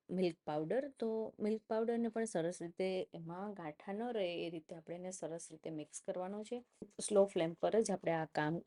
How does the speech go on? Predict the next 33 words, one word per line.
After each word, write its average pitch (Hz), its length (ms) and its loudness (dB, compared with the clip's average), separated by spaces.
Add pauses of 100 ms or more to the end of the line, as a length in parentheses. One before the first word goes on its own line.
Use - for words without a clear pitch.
(200)
કરવાનું 156 400 4
છે. - 80 6
મીડિયમ 220 380 8
ટુ 233 200 6
સ્લો 202 280 6
ફ્લેમ 175 280 4
ઉપર 196 280 6
જ 240 120 6 (640)
તમારે 175 500 6
એને 175 260 4 (260)
મિક્સ 190 300 6
કરતા 165 380 6
રહેવાનું 156 400 2
છે 285 180 4 (880)
અને 196 160 4
હલાવતા 156 500 4
રહેવાનું 170 340 4
છે. 285 140 -2 (840)
હવે 202 140 4
અહીંયા 226 280 6
થોડી 220 260 6
વાર 240 140 6
પછી 196 340 2 (100)
આપણું 180 380 -2 (220)
થોડુંક 180 380 2
મિક્સચર 190 480 2 (1120)
દૂધ 208 320 10
ઉકળી 226 420 8
જાય, 170 320 10 (440)
ઓછું 190 320 6
થઈ 233 160 8
જાય 233 200 12
દૂધ, 160 340 2